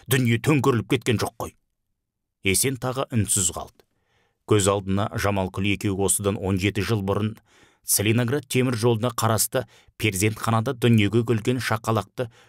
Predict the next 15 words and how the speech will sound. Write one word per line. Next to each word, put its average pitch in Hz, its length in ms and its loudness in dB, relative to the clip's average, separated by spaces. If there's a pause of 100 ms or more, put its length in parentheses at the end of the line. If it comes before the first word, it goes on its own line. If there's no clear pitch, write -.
жүргегіне 110 680 2
орап, 127 300 2
жасырын 110 480 0
сыртқа 107 380 -4
алып 92 140 -6
шығып, 117 280 -2 (380)
барымтадан 107 640 0
қайтқан 127 480 -2
баукеспе 117 600 2
ұрылардай 120 600 0 (280)
түн 104 200 2
ішінде 90 420 -4 (300)
ауылға 98 480 -2
келгендері 78 540 -8
келді. - 380 -14